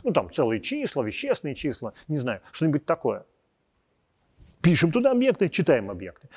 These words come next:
а не строки. Но это совсем другая задача, она называется сериализация. И для этого у нас есть модуль Pickle. Pickle. Модуль Pickle предназначен для решения ровно и точно того, той задачи, которая сейчас была поставлена.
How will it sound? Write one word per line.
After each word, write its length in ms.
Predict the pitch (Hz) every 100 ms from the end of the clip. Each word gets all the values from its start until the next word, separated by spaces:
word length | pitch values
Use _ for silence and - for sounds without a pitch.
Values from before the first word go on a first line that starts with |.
| -
а 100 | 220
не 120 | 226
строки. 420 | - 101 82 _ _ _ _ _ _ _ _ _ _ -
Но 120 | 117
это 140 | 117 135
совсем 340 | 147 - 165
другая 380 | 180 294 320 190
задача, 340 | 160 120 -
она 140 | 117 127
называется 360 | 127 147 139
сериализация. 960 | 190 139 120 160 214 170 107 - 151 240 _ _ _ _ _ _ _
И 100 | -
для 140 | 135 190
этого 180 | 277 247
у 40 |
нас 180 | 240 -
есть 140 | 262
модуль 240 | 220 196 160
Pickle. 320 | 170 156 151 _ _ _ _ _ - _ _ _ _ _ _ _ _ _ _ _ _ _ - _ _ _ _ _ _ _ _ - _ -
Pickle. 320 | 123 - 120 - - _ -
Модуль 220 | 190 311 202
Pickle 420 | 185 156 220 359 _ _ _ -
предназначен 580 | 151 156 143 - 196
для 80 | 143
решения 280 | 143 226 180 180
ровно 400 | 139 196 233 175
и 180 | 160
точно 380 | 139 190 180 123
того, 260 | 120 131 175
той 160 | 147 113
задачи, 280 | 143 240
которая 240 | - 143 147
сейчас 140 | 143
была 180 | 117 117
поставлена. 560 | - 110 120 107 113